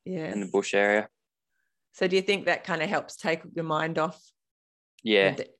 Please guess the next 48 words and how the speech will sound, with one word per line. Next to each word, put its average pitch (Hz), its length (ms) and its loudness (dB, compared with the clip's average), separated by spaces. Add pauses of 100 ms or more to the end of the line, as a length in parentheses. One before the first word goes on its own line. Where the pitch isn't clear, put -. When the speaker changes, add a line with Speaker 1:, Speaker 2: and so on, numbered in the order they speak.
(100)
Speaker 1:
that - 160 -2
you're 147 100 -4
running 156 260 -4
Speaker 2:
Scenery. 202 280 0
Speaker 1:
sometimes? - 340 -2 (260)
Yeah. 175 280 -6 (600)
Yeah. 196 300 -10 (240)
I 190 120 2
love 175 220 4
that. - 180 2
Sometimes 185 360 0
when 175 120 0
I'm 170 200 0
running, 165 380 -4 (520)
the 170 60 -8
things 175 360 0
that 147 160 -10
distract 175 420 -4
me 165 60 -8
the 156 100 -4
most 160 380 -2
are, 151 220 -2 (420)
you 165 80 -6
know, 165 100 4
the 170 100 2
little 175 200 2
birds 160 380 4
that 165 100 0
are - 20 -2
flying 156 380 -2
around 147 460 -4
or, 147 120 -2
Speaker 2:
Yeah. 92 260 4 (360)
Speaker 1:
or 160 160 -4
something, 156 420 -2
you 165 80 0
know, 147 100 2
some 151 200 -4
flower 139 440 -2
or, 143 200 -4
or 160 180 -6
just 165 200 -8
something 151 640 -8
in 170 100 -6
the 160 100 -2
environment 160 720 -4 (500)
is, 156 240 -10
um, 160 360 -8